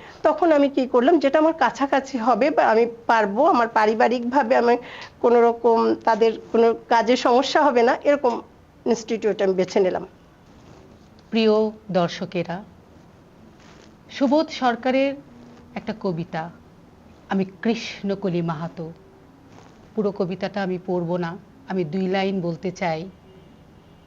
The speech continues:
Speaker 2: "কেউ কাউকে জায়গা করে দেয় না, কেউ কাউকে জায়গা করে দেয়নি।" কি চমৎকারভাবে জীবন বৃত্তান্ত দিয়ে দিলেন আমাদের শাহনাজ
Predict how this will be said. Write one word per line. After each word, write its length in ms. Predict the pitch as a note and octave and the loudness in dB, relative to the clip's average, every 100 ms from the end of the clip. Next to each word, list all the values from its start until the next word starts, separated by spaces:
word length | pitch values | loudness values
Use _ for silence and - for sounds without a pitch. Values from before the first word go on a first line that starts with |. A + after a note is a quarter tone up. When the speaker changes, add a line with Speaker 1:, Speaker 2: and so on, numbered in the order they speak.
| - - | -20 -8
Speaker 2:
"কেউ 260 | - E4+ F#4 | 0 2 2
কাউকে 380 | F#4 F4+ F4 C#4+ | 2 0 2 0
জায়গা 400 | A3+ G#3+ A3 A#3 | 2 2 2 0
করে 280 | A#3 A#3 G#3+ | 0 2 2
দেয় 380 | D3+ F3+ F3+ | 0 0 0
না, 300 | F3 D#3 C#3+ C#3+ - - - - - - - - - - - | 0 -4 -6 -12 -20 -20 -20 -20 -20 -20 -20 -20 -20 -20 -6
কেউ 240 | F#3+ G3 F#3+ | -2 -2 -2
কাউকে 640 | F3 E3 E3 - F#3+ A3 A#3 - - - - | -2 -2 -2 -4 -4 -4 -8 -16 -20 -16 -10
জায়গা 400 | D#3 D#3 D#3 E3 | -4 -2 -2 -4
করে 300 | E3 F3+ E3+ | -4 -6 -6
দেয়নি।" 680 | D3 D#3+ D#3+ D#3 D#3+ F3 E3+ D3 - - - - - _ _ _ _ - - - - - - - | -4 -4 -4 -6 -4 -4 -4 -6 -14 -20 -20 -20 -20 _ _ _ _ -20 -20 -20 -20 -20 -20 -12
কি 100 | A3+ | -8
চমৎকারভাবে 840 | A3 F#3+ G3+ G3+ - G#3 F#3+ F#3+ F3+ | -4 -2 -4 -6 -4 -4 -2 -4 -4
জীবন 360 | F#3 F#3 F#3 | -4 -4 -4
বৃত্তান্ত 500 | F3 F3+ - F#3 F#3 | -4 -8 -6 -6 -6
দিয়ে 280 | F#3 F3 F3 | -6 -4 -4
দিলেন 240 | F3 F3 | -4 -4
আমাদের 280 | F3 E3 D#3+ | -4 -6 -8
শাহনাজ 480 | E3+ F#3 F3 F3 | -10 -8 -6 -6